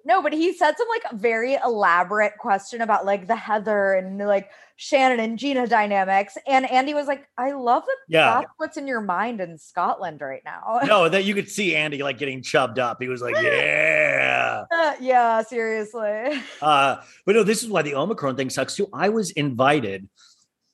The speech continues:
Speaker 2: to Leah Black, Real Housewives of Miami, her New Year's Eve party. And it,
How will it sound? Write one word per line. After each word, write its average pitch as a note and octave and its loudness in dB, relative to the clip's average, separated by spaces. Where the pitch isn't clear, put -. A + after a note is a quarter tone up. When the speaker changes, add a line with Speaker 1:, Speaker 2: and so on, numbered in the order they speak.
Speaker 2:
to C#3 2
Leah C#3+ 2
Black, B2+ 0
Real C3+ 0
Housewives C3 2
of B2 2
Miami, A#2 0
her A#2+ 0
New B2 2
Year's B2 0
Eve A#2+ -4
party. F#2 -8
And A#2+ 2
it, A#2+ 2